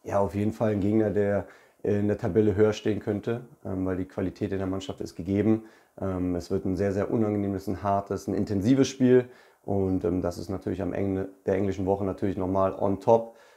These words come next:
äh, schwieriger. Aber wir sind gewappnet, wir wollen da voll gegenhalten und wir haben es, glaube ich, bewiesen, dass wir es können.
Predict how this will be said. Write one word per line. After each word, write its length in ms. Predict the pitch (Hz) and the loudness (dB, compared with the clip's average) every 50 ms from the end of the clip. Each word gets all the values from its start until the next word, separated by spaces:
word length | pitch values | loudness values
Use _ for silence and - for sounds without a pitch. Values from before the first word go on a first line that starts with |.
| _ - | _ -8
äh, 80 | 104 | -6
schwieriger. 520 | 98 - - 110 110 104 107 107 104 104 98 | -6 -2 2 4 4 6 6 6 6 6 6
Aber 320 | 95 92 92 87 90 90 | 6 4 4 2 0 -2
wir 80 | 92 90 | -2 -2
sind 200 | 92 98 98 - | -2 -2 -2 -2
gewappnet, 580 | 95 87 104 107 107 - 113 104 101 98 - | 2 4 4 4 4 4 2 2 2 2 0
wir 120 | - 95 85 | -2 -2 0
wollen 160 | 98 98 95 | 0 0 0
da 60 | 92 | -2
voll 220 | 90 - - 95 92 | -2 -2 -2 -2 0
gegenhalten 560 | 92 98 101 104 98 101 98 92 87 95 92 | 0 0 0 0 0 0 -2 -2 -2 -2 -4
und 200 | 90 87 85 87 | -4 -4 -4 -2
wir 140 | 92 87 87 | -2 -2 -2
haben 160 | 95 92 95 | -2 -2 -4
es, 120 | 90 - | -4 -4
glaube 200 | - 98 92 90 | -2 0 0 0
ich, 100 | 87 - | -2 -4
bewiesen, 380 | - 90 98 135 156 151 151 139 | -2 2 6 6 8 8 8 6
dass 160 | 120 110 - | 6 4 2
wir 60 | 95 | -2
es 120 | 90 - - | -4 2 6
können. 260 | - 147 185 185 | 6 6 6 4